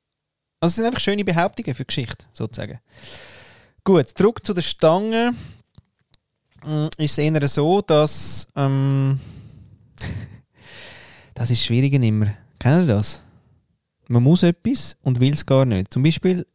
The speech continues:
überbrücken. Und dann hat der Paddy gesagt, drei Sekunden, oder? Das mit der Zeitwahrnehmung. Hey, ich bin grad wieder da. Ja, wart schnell. Und wie, wie lang ist denn schnell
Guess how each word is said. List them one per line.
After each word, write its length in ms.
überbrücken. 600
Und 160
dann 420
hat 120
der 60
Paddy 280
gesagt, 380
drei 100
Sekunden, 560
oder? 300
Das 140
mit 180
der 220
Zeitwahrnehmung. 800
Hey, 160
ich 140
bin 100
grad 260
wieder 160
da. 340
Ja, 180
wart 320
schnell. 360
Und 320
wie, 380
wie 100
lang 200
ist 200
denn 140
schnell 500